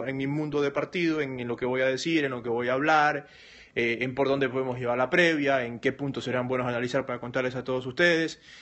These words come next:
Así que nada, más o menos esos son. Y un abrazo a todos los que nos están escribiendo. Eh, la defensa de Ecuador da miedo. Eh, si yo re-, si tengo que encontrar un punto flaco a Ecuador, yo creo que es la dupla de centrales, que todavía no lo,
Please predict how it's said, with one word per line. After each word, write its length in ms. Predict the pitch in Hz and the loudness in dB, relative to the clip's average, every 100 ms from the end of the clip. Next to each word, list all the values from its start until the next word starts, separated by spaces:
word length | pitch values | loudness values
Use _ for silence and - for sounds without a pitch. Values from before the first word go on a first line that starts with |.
| - - | -12 -4
Así 300 | 113 139 127 | -2 -2 -2
que 280 | 123 117 | -2 0
nada, 240 | 117 131 117 | 2 2 2
más 200 | 117 123 | -2 -6
o 40 | |
menos 240 | 127 127 131 | -4 -4 -4
esos 220 | 123 123 | -6 0
son. 320 | 196 226 180 143 | 2 0 -4 -14
Y 120 | - 123 | -6 -2
un 120 | 127 | 0
abrazo 260 | 127 131 | 0 0
a 40 | 131 | -2
todos 140 | 135 | -2
los 80 | 127 | -2
que 80 | 127 | -6
nos 80 | 117 | -4
están 220 | 135 131 | -2 -2
escribiendo. 600 | 127 131 170 180 190 190 - - - | -2 0 2 2 0 0 -18 -20 -8
Eh, 400 | 123 120 120 120 120 | -2 0 0 0 0
la 100 | 123 | 0
defensa 360 | 123 180 180 | 0 0 4
de 60 | 151 | 2
Ecuador 280 | 147 175 165 | 4 4 4
da 120 | 170 | 2
miedo. 580 | 180 202 151 117 95 - - - | 4 4 4 2 -2 -10 -20 -18
Eh, 280 | 135 117 113 | -8 -6 -6
si 280 | 127 - 147 | -8 -8 -6
yo 140 | 135 180 | -2 2
re-, 280 | 196 160 | 2 2
si 320 | 151 143 135 - | -2 -6 -6 -8
tengo 200 | - 170 | 0 0
que 60 | 160 | 0
encontrar 300 | 151 143 175 | -2 0 0
un 100 | 160 | 0
punto 220 | 170 160 | 0 0
flaco 160 | 160 165 | 0 0
a 20 | |
Ecuador, 200 | 156 160 | 2 0
yo 100 | 147 | 2
creo 140 | 151 | -2
que 60 | 143 | 0
es 60 | 143 | 0
la 60 | |
dupla 260 | 143 143 139 | 0 2 0
de 60 | |
centrales, 420 | 120 123 139 135 127 | -2 -4 0 0 0
que 80 | |
todavía 300 | 120 117 123 | -2 -2 -2
no 140 | 123 120 | -2 -2
lo, 200 | 117 | -4